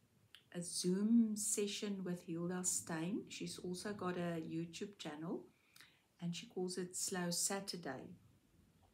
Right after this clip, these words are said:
And we had a chat over Zoom, and I think she will put it on her episode this Saturday. Um, and I will definitely link it below. And we were mostly talking about marling,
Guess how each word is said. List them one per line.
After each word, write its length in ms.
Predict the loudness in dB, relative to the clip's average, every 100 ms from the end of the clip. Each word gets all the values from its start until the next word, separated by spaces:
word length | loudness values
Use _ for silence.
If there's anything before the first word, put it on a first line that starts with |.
| -20 -20 -16 -4
And 280 | -4 -4 -4
we 100 | -2
had 240 | -2 0 -2
a 60 | -2
chat 320 | 4 4 2 -2
over 180 | -2 -2
Zoom, 440 | 0 2 4 2 0 -6
and 340 | -2 -2 -2 -4 -6
I 440 | -4 -4 -4 -6 2
think 200 | 4 4
she 220 | 2 -4
will 240 | -2 -4 -4
put 140 | -4
it 140 | -4 -4
on 360 | -6 -4 -4 -4
her 300 | -4 -6 -10 -18 -20 -20 -20 _ _ -6
episode 640 | -4 -2 -2 0 -2 -2
this 160 | -2 0
Saturday. 800 | 2 0 -2 -4 0 2 2 -2 -4 -20 -20 -20 -20 _ -18 -18 -6
Um, 440 | -4 -2 -4 -6 -10 -18 _ -8
and 460 | -4 -2 -2 -4 -2
I 140 | -2
will 400 | 0 -2 -2 -4
definitely 580 | -2 -4 -2 -2 0 2
link 160 | 0 0
it 160 | -4
below. 500 | -2 2 4 4 2 0
And 200 | -4 -4
we 160 | -2 -2
were 140 | -2
mostly 440 | -2 0 -2 -2 -6
talking 460 | -2 -2 0 -2
about 340 | 0 -2 -4 -2
marling, 600 | 0 2 2 4 4